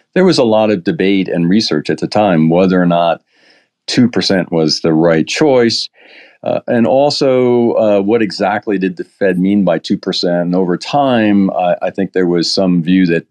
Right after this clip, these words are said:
uh, the Fed might view two percent as, like, a ceiling, so it would very aggressively try to resist inflation going above. It,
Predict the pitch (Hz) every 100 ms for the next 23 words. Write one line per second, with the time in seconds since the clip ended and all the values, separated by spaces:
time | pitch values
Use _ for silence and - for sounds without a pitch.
0 | - - 87 78 80 - 101 90 87 87
1 | 85 92 85 - - - 98 90 78 76
2 | 71 - - 127 113 80 76 95 71 80
3 | 76 101 117 113 95 90 101 101 92 78
4 | 78 78 78 - - - _ - 90 82
5 | 82 82 90 - 82 - 82 - 80 78
6 | 78 80 78 80 90 82 80 - _ -
7 | - _ - 101 95